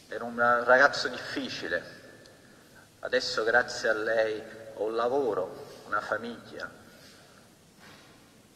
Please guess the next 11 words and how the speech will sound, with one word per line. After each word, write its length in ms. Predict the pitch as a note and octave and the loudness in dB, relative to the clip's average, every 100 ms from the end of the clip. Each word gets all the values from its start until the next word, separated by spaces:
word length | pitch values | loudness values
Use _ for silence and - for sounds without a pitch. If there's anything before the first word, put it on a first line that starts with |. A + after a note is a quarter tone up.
| _ | _
sono 240 | - B2 B2 | -8 -4 -2
una 160 | A#2+ | 0
persona 800 | A#2 - - - C#3 C#3 C#3 C#3 C3+ - - - - - - - | 2 0 -4 -4 0 0 -2 -4 -6 -16 -18 -20 -20 -20 -20 2
che 100 | A#2 | 4
ha 40 | |
una 180 | A#2 A#2 | 4 2
dignità. 520 | A2 A2+ G#2+ - - - - - - - - - - - _ _ - _ _ - _ _ - _ - - | -2 -10 -10 -8 -8 -8 -20 -20 -20 -20 -20 -20 -20 -20 _ _ -20 _ _ -20 _ _ -20 _ -20 -8
Ecco, 340 | - - - | -8 -6 -10
questa 480 | F#2+ B2+ C3 - - | -8 -6 -6 -8 -6
è 40 | G2+ | -8
Mia 400 | G#2 G2 F2+ | -10 -10 -8